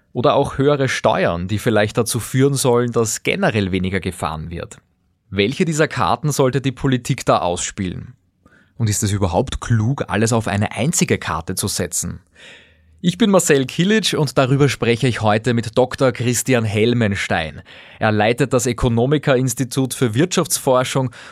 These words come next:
und er ist auch Leiter einer spannenden Studie. Er hat drei mögliche Szenarien für die Mobilitätswende beleuchtet. Dabei sind die Auswirkungen ab zweitausendeinunddreißig untersucht worden, und zwar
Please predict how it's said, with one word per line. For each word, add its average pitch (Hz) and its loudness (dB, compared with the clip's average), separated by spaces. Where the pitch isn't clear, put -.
und 123 2
er 123 6
ist 113 0
auch 107 0
Leiter 98 0
einer 123 0
spannenden 131 -2
Studie. 165 0
Er 107 0
hat - -2
drei 107 2
mögliche 135 0
Szenarien 110 0
für 117 -2
die 110 0
Mobilitätswende 101 0
beleuchtet. 85 -2
Dabei 117 4
sind 127 2
die 123 0
Auswirkungen 147 0
ab 113 -2
zweitausendeinunddreißig 131 0
untersucht 147 -2
worden, 127 0
und 131 -6
zwar 107 2